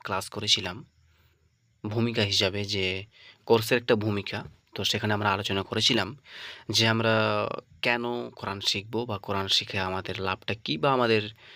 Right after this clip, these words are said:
কী হয়, কোরআন পড়ে আমাদের লাভ কী। যাই হোক, সেই সম্পর্কে আমরা জেনে গিয়েছিলাম পূর্ব-, পূর্বের ক্লাসে, ভূমিকার ক্লাসে।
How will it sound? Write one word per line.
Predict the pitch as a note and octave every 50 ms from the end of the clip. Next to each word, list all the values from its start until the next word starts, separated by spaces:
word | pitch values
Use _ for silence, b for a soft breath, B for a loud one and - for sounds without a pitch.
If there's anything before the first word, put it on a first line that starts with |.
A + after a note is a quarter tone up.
| B B B B B _ -
কী | - C3 A#2 G#2+
হয়, | G2+ G2+ G2 F#2 F2+ F2+ G#2 -
কোরআন | - - F#2+ F#2+ G2 F#2+
পড়ে | - G2 F#2+
আমাদের | F#2 F#2 F#2 F#2 F#2+
লাভ | F#2 F2+ F#2+ - -
কী। | - - - - _ _ _ - _ _ B B B B B B B B -
যাই | - A#2+
হোক, | B2+ A#2+
সেই | - - A#2+
সম্পর্কে | A2 A#2 G#2+ G#2+ G#2 G#2
আমরা | G#2 G2+ G2
জেনে | G2+ G2+ G2 G2+
গিয়েছিলাম | G2+ G2+ G2+ - A2 A2+ A#2
পূর্ব-, | A#2 A2+ - G2+ G2 - - G2 - _
পূর্বের | - - G#2 G2 G#2 G#2+
ক্লাসে, | - G2 G2 G2+ - - D3 F3 - _ B B B B B B B B A2
ভূমিকার | A2 G#2+ A2 G#2+ A2 G2+ G2+
ক্লাসে। | - F#2+ F2+ F#2+ - - A#2+ C#3+